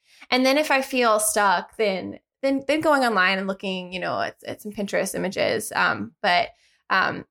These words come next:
you know, the same thing goes for, for writing. Uh, if you're doing blog posts, if you are, um, just kind of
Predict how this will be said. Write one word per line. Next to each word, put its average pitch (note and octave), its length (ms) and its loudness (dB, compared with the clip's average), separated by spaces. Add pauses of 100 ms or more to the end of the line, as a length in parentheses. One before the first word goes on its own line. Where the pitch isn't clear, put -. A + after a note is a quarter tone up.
you D#4 140 -2
know, A3+ 160 2
the C4+ 40 -6
same C4+ 280 0
thing C4+ 140 -2
goes B3 220 0
for, A3+ 340 2
for A3+ 140 -6
writing. G#3 480 0
Uh, F3+ 220 0
if G3+ 100 -4
you're F#3+ 100 -4
doing F#3+ 200 -8
blog F#3 320 -2
posts, - 680 -4 (120)
if F#3+ 200 -8
you F#3 220 -2
are, F3 560 2
um, E3 600 -4
just G3+ 240 -6
kind B3 180 -4
of G3+ 80 -6